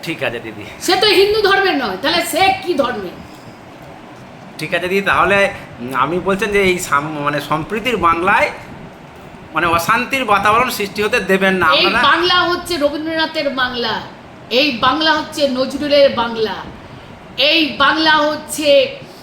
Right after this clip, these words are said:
Speaker 2: আহ, স্বামী বিবেকানন্দ বাংলা,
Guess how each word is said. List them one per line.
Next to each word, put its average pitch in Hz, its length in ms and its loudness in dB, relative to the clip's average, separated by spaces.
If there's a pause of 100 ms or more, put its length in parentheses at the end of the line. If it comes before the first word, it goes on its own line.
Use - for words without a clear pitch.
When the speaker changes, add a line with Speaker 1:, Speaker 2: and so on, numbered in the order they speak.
(360)
Speaker 2:
আহ, 220 720 -4
স্বামী 285 420 0
বিবেকানন্দ 285 1000 2 (520)
বাংলা, 254 440 2